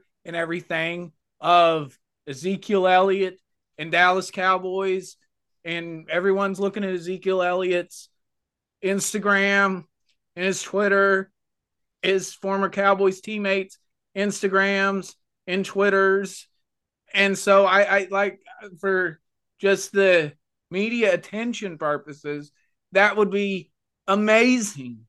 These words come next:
if Dallas didn't take a running back at all in the draft. And this would really be going out there be-, because it would not happen at all with rookie minicamp coming up.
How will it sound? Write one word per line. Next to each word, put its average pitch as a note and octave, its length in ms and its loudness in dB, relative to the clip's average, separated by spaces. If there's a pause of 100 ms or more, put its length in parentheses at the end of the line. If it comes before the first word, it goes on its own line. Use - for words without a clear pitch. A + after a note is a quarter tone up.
(600)
if E3 160 -8
Dallas E3+ 440 2
didn't D#3+ 260 -8
take D3 360 -8 (300)
a D3+ 60 -4
running D#3 300 -6
back D3 240 -2
at F#3 140 4
all A3 400 4 (760)
in F3 120 -8
the D#3 80 -8
draft. C#3+ 540 -2 (280)
And C#4+ 640 6 (320)
this A3 220 0
would G#3 140 -6
really A3 260 0
be G3 120 -4
going D#3+ 520 -6 (600)
out F3+ 280 0
there C#3+ 300 -4
be-, D3 180 -12
because D3+ 340 -8
it D#3 200 -10
would F3+ 280 -4
not F3 220 0
happen D#3 300 -2
at C3+ 100 -8
all C3+ 340 -6 (400)
with D#3 140 -6
rookie E3 280 -4
minicamp C#3+ 560 -8
coming C#3 280 -10
up. C3 260 -6